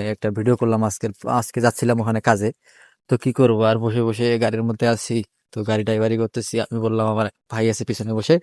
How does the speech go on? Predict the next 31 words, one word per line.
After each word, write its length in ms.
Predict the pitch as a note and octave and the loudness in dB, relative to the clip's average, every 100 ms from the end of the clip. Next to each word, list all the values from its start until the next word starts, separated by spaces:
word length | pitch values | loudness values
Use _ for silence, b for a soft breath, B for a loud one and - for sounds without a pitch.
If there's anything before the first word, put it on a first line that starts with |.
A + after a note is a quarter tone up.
| B B B B - | B B B B -6
ওকে 160 | B2 A2+ | -2 0
বললাম 300 | A2+ A2+ A2+ A2 | 2 4 4 4
যে 80 | A2+ | 2
একটু 180 | - A2 | 2 -2
ভিডিও 260 | G#2+ G#2+ A2+ | 0 4 4
শুট 220 | - A2 | 4 2
নাও, 140 | G#2+ G2 _ - | 2 -2 _ -2
তো 80 | A#2+ | 2
ও 120 | A#2+ A#2+ | 4 4
একটু 180 | A#2 A#2 | 2 0
ভিডিও 240 | G#2+ A#2 | 4 2
শুট 160 | - A2+ | 4 2
নিতেছে। 380 | A2+ A#2 - D#3 - B B B B | 2 0 0 0 0 B B B B
তো 80 | C3 | 2
আপনাদের 320 | A2+ A2+ A#2 | 2 2 2
দেখানোর 300 | A2+ A2+ A2+ | 2 0 0
জন্য 160 | A2+ A2+ | 0 -2
দেখেন, 260 | A2 G#2 A2 G2+ b b - | -2 -4 -6 -8 b b -2
এই 120 | B2 | 0
সেই 180 | A2+ B2 | 2 0
ভাইরাল, 260 | A2 A2 A2 | 2 2 2
যেখানে 260 | A2 A2 A#2 | -2 -2 -2
কিছুদিন 300 | B2+ A#2 A#2+ | -2 -2 0
আগে 160 | A#2+ A#2+ | 2 2
মানুষের 480 | A2+ A#2+ A2+ B2 A2+ - b b - | 2 2 2 -2 -2 -12 b b 0
ভিড় 180 | C3 C3 | 6 6
ছিল 180 | C#3+ B2 | 6 2
প্রচুর, 300 | A2+ A2 - A2 | 2 -2 -4 -4
এখন 260 | A2+ - A#2+ | -4 0 2
আর 100 | A#2 | 2
মানুষ 280 | A#2 A2+ A2+ | 2 0 -2